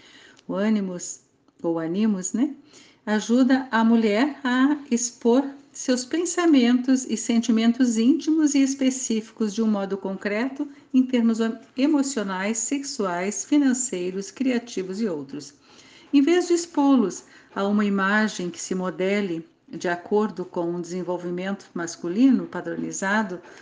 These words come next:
numa determinada cultura. As figuras masculinas nos sonhos das mulheres parecem indicar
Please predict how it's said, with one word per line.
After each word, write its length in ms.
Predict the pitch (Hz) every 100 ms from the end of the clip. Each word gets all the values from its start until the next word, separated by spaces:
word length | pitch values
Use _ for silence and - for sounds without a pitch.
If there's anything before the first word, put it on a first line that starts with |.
| - -
numa 200 | 196 196
determinada 760 | 196 202 202 208 202 185 185
cultura. 560 | 190 226 226 - - 143 - _ _ _ - - -
As 140 | 240
figuras 420 | - 311 330 392 349
masculinas 800 | 311 - 226 202 202 214 196
nos 180 | 185 175
sonhos 340 | - 185 180 170
das 180 | 165
mulheres 680 | 165 160 185 214 202 170 170
parecem 560 | - 190 208 233 277 285
indicar 560 | 277 294 - 185 185